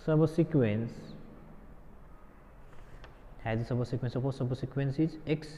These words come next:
N K, has subsequence X N K which converges to some point in that X,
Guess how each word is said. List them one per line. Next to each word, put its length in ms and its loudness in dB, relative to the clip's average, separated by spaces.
N 400 2
K, 340 8
has 220 0
subsequence 540 0
X 240 -6
N 140 -2
K 160 0
which 240 4
converges 500 8
to 120 4
some 240 6
point 280 6
in 140 8
that 180 4
X, 340 -6